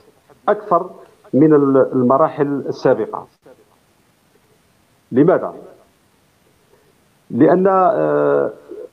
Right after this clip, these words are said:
تغيرات الجيو استراتيجية والجيو سياسية والإقليمية على مستوى الحدود الجزائرية،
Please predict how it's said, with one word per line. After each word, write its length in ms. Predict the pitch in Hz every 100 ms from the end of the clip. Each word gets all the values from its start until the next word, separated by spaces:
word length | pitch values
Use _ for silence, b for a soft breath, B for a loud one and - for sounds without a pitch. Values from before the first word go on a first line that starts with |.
| -
تغيرات 640 | 143 143 170 180 220 196 - - - _ _ 123
الجيو 540 | 107 104 151 147 104 -
استراتيجية 800 | - 135 139 165 139 180 190 190
والجيو 440 | 151 101 120 160
سياسية 840 | 135 151 156 156 156 180 185 180 175
والإقليمية 1080 | 151 - 180 180 156 151 156 170 196 - - - _ _ _ _ _ _ _ _ -
على 300 | 110 131 151
مستوى 420 | 156 156 151 143
الحدود 400 | - 135 156 120
الجزائرية، 840 | 117 131 131 139 131 131 139 156